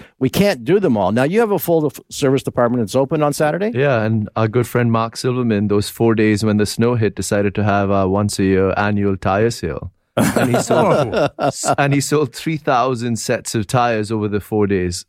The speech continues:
Speaker 1: That's amazing.
Speaker 3: Did that
Speaker 1: And
Speaker 3: come with popcorn? 'Cause I know he likes to eat
Speaker 2: Oh, he
Speaker 3: popcorn.
Speaker 2: loves popcorn.
Speaker 1: Now, do you guys sell a full range of tires, brands, and whatnot?
Speaker 2: Absolutely.
Speaker 1: Yeah?
Speaker 2: Absolutely.
Speaker 1: And if they buy 'em, they want 'em today, they can get 'em installed.
Speaker 2: So what we did at the tire sale was just hundred dollar deposit and then scheduled to come in for the install.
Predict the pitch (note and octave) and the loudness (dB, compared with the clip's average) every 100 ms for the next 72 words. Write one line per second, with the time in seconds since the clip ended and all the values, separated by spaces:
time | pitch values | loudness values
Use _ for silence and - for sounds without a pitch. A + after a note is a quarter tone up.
0 | _ - C3 - G#2+ G#2+ B2+ A2 G2 B2+ | _ -2 -2 0 -2 0 0 0 2 0
1 | A#2+ B2+ B2+ A#2 - A#2+ - E3 C#3 A2 | 0 -2 0 -2 -2 -4 -2 -2 0 0
2 | G#2+ A2+ G#2+ G2+ G#2+ F#2+ A2+ G#2+ A2+ A2+ | 0 2 0 0 -2 0 0 0 -2 -2
3 | G2+ - F2+ - E2+ D#2 _ D#3+ D#3+ D#3+ | -6 -8 -10 -8 -8 -8 _ -2 0 0
4 | E3 D#3+ - D#3+ C#3+ - C#3+ C3 D3+ D3+ | 2 0 0 0 0 0 0 0 0 -4
5 | - C#3+ E3 F3+ C#3 A#2 - A2 C3+ D3+ | -2 -2 -2 -6 -12 -8 -2 0 0 -2
6 | G2+ G#2+ A2 B2 D3 G2 E2 A#2+ C3+ F#3+ | 0 0 -2 -2 -4 -4 -4 0 -2 -4
7 | _ - F#2+ F2+ F2 F2 E2 B2+ B2+ - | _ -6 -4 -4 -6 -6 -2 2 0 0
8 | C3 G#2+ B2 C3 C3+ B2+ A2+ G2+ A#2 A#2+ | -2 0 2 0 0 0 -2 -2 0 0
9 | A#2+ - B2 B2 A#2 A2 B2+ A2+ A2 A2+ | -2 -2 0 2 2 0 0 0 0 0
10 | G#2+ G2+ A#2+ C#3 C#3+ C#3 C3 C#3 C#3+ C3 | -2 -2 0 2 2 -2 0 0 0 -2
11 | A2+ A#2 A2+ A#2+ - A2+ G#2+ G#2 A2 A#2 | -4 0 2 0 2 0 2 0 -2 0
12 | A#2+ B2 A#2+ A#2+ A2 G2 A2 A2 B2 A2 | 0 2 0 0 -4 -2 -2 0 -2 -2
13 | G#2+ G#2 G2+ G#2 F#2+ G2 F2+ G2 F#2 F2+ | 0 0 0 0 0 -2 -2 0 0 2
14 | F#2 F#2 F2 F2 E2+ D#2 - D2 C#2+ | 2 2 0 -2 0 -2 -2 -2 -2